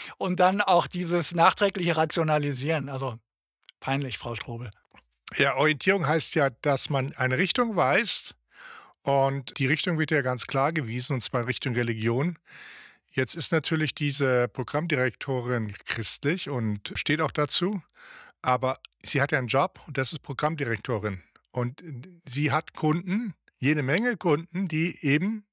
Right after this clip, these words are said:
Speaker 2: in der Mehrzahl sozusagen auch nicht mehr religiös sind. Und insofern, wenn ich jetzt Programmdirektor wäre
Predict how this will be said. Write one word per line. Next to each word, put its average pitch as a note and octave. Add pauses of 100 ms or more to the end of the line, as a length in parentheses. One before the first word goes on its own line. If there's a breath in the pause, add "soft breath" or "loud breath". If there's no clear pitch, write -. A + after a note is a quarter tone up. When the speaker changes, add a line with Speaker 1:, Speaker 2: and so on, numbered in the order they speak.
(140)
Speaker 2:
in C3
der B2+
Mehrzahl D#3
sozusagen A#2+ (640 loud breath)
auch C3 (120)
nicht C3
mehr D3
religiös F#3+
sind. - (720 loud breath)
Und B2
insofern, F3+ (840)
wenn C3+
ich A#3
jetzt F#3+
Programmdirektor D3
wäre A#2+